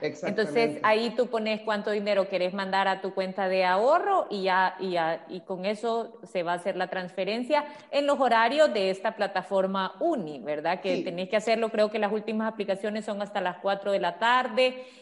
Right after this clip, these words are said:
Speaker 2: y desde que haces un envío de los fondos... Eh, no sé cuántas veces al día es que hacen un cierre, pero se tarda una hora o dos horas en que tú veas el dinero abonado.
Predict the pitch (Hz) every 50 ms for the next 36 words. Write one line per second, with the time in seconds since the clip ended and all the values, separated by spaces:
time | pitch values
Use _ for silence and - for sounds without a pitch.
0 | - - - - 247 220 220 196 202 202 196 208 190 190 - 220 220 233 254 254
1 | 254 254 - - 226 226 226 233 233 220 202 185 233 247 254 240 233 226 208 208
2 | 202 208 - 233 233 240 247 240 240 240 240 240 - - - 190 185 180 170 170
3 | 165 - - _ _ _ _ _ _ - 220 214 - 220 - 208 196 190 - 202
4 | 175 185 190 190 208 185 175 170 170 165 226 233 220 175 175 175 - 196 175 175
5 | 175 - 190 175 180 185 175 - - 226 220 214 214 190 180 170 170 - 170 165
6 | 165 165 160 160 - - 190 170 - 180 185 185 180 196 185 196 208 214 208 196
7 | 185 185 196 208 214 202 190 180 180 175 170 185 196 190 - 220 202 196 190 185
8 | 190 185 175 165 175 170 175 185 170 175 175 175 175 190 190 170 160 175 170 170
9 | 175 175 175 165 143 139 147 165 190 208 202 156 127 117 107 92 -